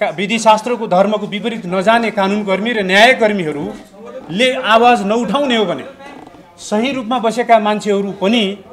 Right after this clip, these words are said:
त्यही भ्रष्टाचारको दलदलभित्र पर्ने भएको हुनाले हामी जो त्यस्ता छैनौँ,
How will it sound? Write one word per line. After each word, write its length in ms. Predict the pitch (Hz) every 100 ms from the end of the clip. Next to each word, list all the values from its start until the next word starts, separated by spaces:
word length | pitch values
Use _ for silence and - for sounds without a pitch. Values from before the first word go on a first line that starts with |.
| - - -
त्यही 180 | 240 247
भ्रष्टाचारको 540 | 196 208 214 208 190
दलदलभित्र 680 | 180 185 202 208 175 - 185
पर्ने 400 | - 196 202 185
भएको 300 | 170 180 170
हुनाले 360 | 165 170 156 - - 247 -
हामी 260 | 165 214 233
जो 360 | - 143 262
त्यस्ता 360 | 254 240 - 208
छैनौँ, 460 | - 269 240 180